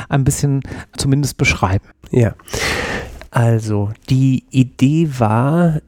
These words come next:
Speaker 2: wir wollen hier als Landesverfassungsgericht für unsere Besucher in der Weise mit dem Gegenstand dessen, was wir machen, sichtbar werden, dass wir an den Wänden versuchen, diesen Gegenstand abzubilden.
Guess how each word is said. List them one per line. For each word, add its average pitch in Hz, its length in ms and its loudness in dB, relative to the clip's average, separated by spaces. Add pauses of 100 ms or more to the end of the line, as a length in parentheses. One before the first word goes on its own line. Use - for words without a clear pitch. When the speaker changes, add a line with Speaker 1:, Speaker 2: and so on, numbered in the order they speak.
Speaker 2:
wir 127 260 2
wollen 139 240 2
hier 143 220 2
als - 160 -6
Landesverfassungsgericht 139 1600 2
für - 160 2
unsere 131 340 2
Besucher 139 800 0 (760)
in 127 180 2
der 135 240 2
Weise 131 540 2 (120)
mit 127 200 2
dem 127 160 2
Gegenstand 143 760 2
dessen, 139 300 2
was 123 180 0
wir 117 80 4
machen, 131 360 2
sichtbar 135 600 2
werden, 156 580 2 (760)
dass - 280 0
wir 165 400 2 (360)
an 135 160 2
den 120 320 0
Wänden 143 580 2
versuchen, 147 640 2
diesen 147 380 2
Gegenstand 143 560 0
abzubilden. - 800 0